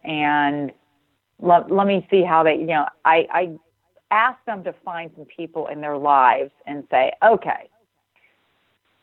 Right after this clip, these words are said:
who do you know that does this? Who do you know that eats this way?" Because, and just watch them, because I promise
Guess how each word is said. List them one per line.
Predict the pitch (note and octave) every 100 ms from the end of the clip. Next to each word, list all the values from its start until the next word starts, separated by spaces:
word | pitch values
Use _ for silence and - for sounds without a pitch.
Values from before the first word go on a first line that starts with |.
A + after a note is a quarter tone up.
| _ _ _
who | D4 D#4
do |
you | C#4 A#3
know | G3+ F3
that | D#3
does | D3 C3+ -
this? | - - _ _ _ -
Who | C4 C4
do |
you | A#3+ A3
know | G3 F3
that | D#3+ -
eats | D3+ - _
this | B2+ - -
way?" | - - - -
Because, | F3 F#3+ E3 -
and | F3
just | F#3 -
watch | F3 F#3 F#3+ E3+ - _
them, | B2 C#3
because | D#3+ D#3+ E3 D#3
I | D#3 - - -
promise | C#4 C4+ A#3+